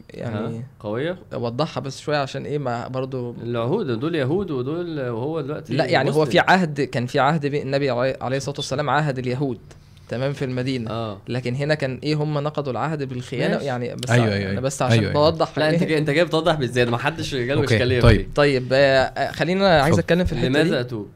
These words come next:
Speaker 2: آه.
Speaker 3: ماشي.
Speaker 1: آه، يعني حاول بس أخ-، يعني
Speaker 2: أنا قلت نقطة، تتوب
Speaker 1: آه.
Speaker 2: ليه؟ عشان ده فرض، وإنك ما تبقاش عايش عبد، ده خطر كبير.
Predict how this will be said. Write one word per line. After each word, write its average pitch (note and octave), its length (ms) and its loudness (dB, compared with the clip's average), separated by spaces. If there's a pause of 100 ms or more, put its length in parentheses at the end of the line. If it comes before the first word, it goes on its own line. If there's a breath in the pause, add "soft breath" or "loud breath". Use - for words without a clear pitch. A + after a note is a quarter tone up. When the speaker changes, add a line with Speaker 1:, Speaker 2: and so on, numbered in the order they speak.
(120)
Speaker 2:
آه. A2 200 0
Speaker 3:
ماشي. - 220 -8 (200)
Speaker 1:
آه، B2 460 2
يعني A2+ 280 -2
حاول C#3+ 220 0
بس D3 220 -4
أخ-، C#3+ 100 -10 (100)
يعني A2+ 200 8
Speaker 2:
أنا D3+ 100 2
قلت F#3 220 0
نقطة، A#2 300 -4
تتوب B2 240 -6
Speaker 1:
آه. C3+ 180 2
Speaker 2:
ليه؟ G#3+ 160 -2
عشان D#3+ 320 -6
ده D#3+ 80 -4
فرض، D#3+ 360 -4
وإنك A#2+ 440 -6
ما A#2 80 -4
تبقاش B2+ 360 -6
عايش D3+ 460 -4
عبد، G#3 320 -4 (720 soft breath)
ده B2 80 -6
خطر B2+ 260 -8
كبير. G2 460 -14